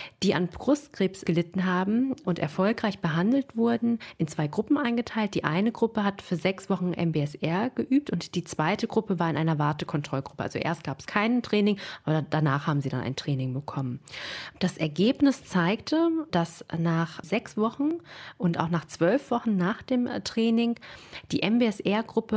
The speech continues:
eine deutliche Erhöhung dieser Telomerase-Aktivität hatte. Also im Durchschnitt siebzehn Prozent mehr als die Gruppe, die kein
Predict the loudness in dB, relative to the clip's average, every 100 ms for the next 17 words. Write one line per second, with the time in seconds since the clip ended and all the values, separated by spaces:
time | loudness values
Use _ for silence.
0 | 0 0 0 2 2 2 0 -2 0 -2
1 | 2 4 6 4 2 0 0 0 2 4
2 | 2 2 0 0 0 -4 -6 -8 -6 -4
3 | -4 -4 -2 0 2 4 2 2 -2 -4
4 | 0 0 0 -2 0 0 2 2 2 -2
5 | -2 -2 -2 -2 0 -2 -2 2 4 4
6 | 4